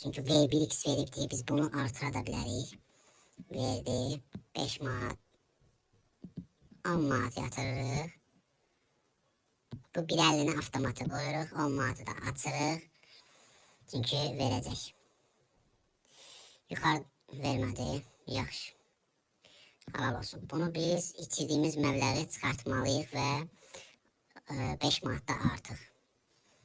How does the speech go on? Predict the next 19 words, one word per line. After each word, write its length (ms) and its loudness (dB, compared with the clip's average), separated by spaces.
Və 220 -2
bu 120 -2
da 140 4
bir 120 -4
əlli 260 -2
də 80 4
götürürük, 840 -2
götürdük. 480 -4
On 140 6
altı 340 6
manat 360 4
səksən 400 2
qəpik 280 -4
bizim 240 0
xeyrimiz 520 0
var. 160 -6
Biz 140 -2
uduzmadıq. 540 -6
Hə, 60 -2